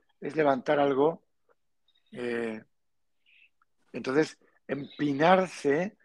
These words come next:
es que me levanto a mí mismo, eh, hacia el cielo, o sea, subo la escalera, eh, de vidrios rotos, con lo cual las posibilidades de, de cortarme, de tener,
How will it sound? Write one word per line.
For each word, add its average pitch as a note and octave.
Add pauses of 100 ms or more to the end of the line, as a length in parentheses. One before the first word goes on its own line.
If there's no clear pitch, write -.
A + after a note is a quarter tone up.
(120)
es -
que D#3+
me D3+
levanto C#3+
a -
mí D#3
mismo, D#3 (600)
eh, A#2+
hacia B2+ (460)
el A2+
cielo, D#3+
o -
sea, -
subo E3
la D#3
escalera, C#3+ (1400)
eh, A#2 (920)
de B2+
vidrios B2+
rotos, D3
con -
lo A#2
cual D#3 (380)
las B2+
posibilidades C3+
de, E3 (420)
de C#3
cortarme, D#3
de C3
tener, C#3+